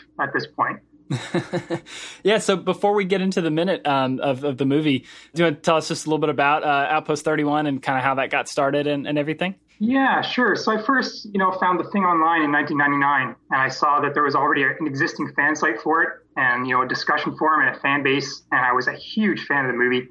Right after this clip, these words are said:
Speaker 1: And, you know, to get on the internet then and find other fans and other people that love this movie as much and also a really cool fan site, it just, you know, I fell right into it. And, uh, within a couple of years after that, in two thousand one,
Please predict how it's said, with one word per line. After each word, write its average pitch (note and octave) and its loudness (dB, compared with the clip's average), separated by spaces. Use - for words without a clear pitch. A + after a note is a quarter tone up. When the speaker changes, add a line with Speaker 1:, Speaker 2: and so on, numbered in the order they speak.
Speaker 1:
And, C#3 -2
you F#3+ -4
know, C#3 0
to - -6
get E3+ 0
on D#3+ 2
the D3+ 2
internet D3+ 2
then C#3+ 2
and C3+ -2
find D3+ 0
other D#3+ 0
fans F3 2
and D#3+ -2
other D3+ 2
people F3+ 0
that - -4
love E3+ 2
this E3+ 0
movie E3 2
as C#3+ -2
much D#3+ 2
and D3+ 0
also D3 0
a D3 2
really C#3+ 0
cool D3+ 2
fan D3+ 2
site, G#3 0
it D#3 -4
just, - -2
you G#3 -2
know, D#3 4
I D3+ 2
fell F#3 0
right D3 2
into D3 0
it. - -8
And, C3+ 2
uh, C3 4
within D3 0
a C#3+ -2
couple D#3 0
of D3 -2
years C#3+ 0
after C3+ 0
that, D3+ 2
in C#3+ -10
two D#3 -6
thousand C3+ 2
one, C3 -2